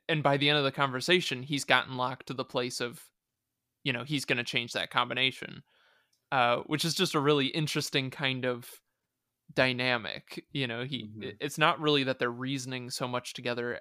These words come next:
Speaker 1: as he's just like, you know, um, "This is what I think we should do, and I think you should change that combination." <laughs>
Speaker 2: And Sayid is able to be so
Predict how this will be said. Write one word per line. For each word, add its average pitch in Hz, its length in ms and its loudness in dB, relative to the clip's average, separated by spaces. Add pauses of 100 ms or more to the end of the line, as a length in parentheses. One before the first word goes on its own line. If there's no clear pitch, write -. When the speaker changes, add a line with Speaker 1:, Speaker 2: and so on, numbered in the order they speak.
Speaker 1:
as 123 280 -6
he's - 260 -6
just - 240 -6
like, 113 320 -6 (640)
you 127 120 -4
know, 120 260 -6 (720)
um, 123 400 -6 (140)
"This 143 200 -4
is 139 120 -8
what 131 240 2 (100)
I 127 200 2
think 123 260 -8
we 131 80 -6
should 120 240 -10
do, 123 380 -6 (380)
and 135 140 -2
I 123 100 4
think 127 260 -4
you 120 80 -6
should - 180 -12
change 113 300 -6
that - 160 -6
combination." - 840 -2
<laughs> - 40 -20 (1500)
Speaker 2:
And 110 80 -12
Sayid 151 300 2
is 110 140 -2
able 113 260 0
to 90 100 -6
be 101 180 -6
so 95 260 -4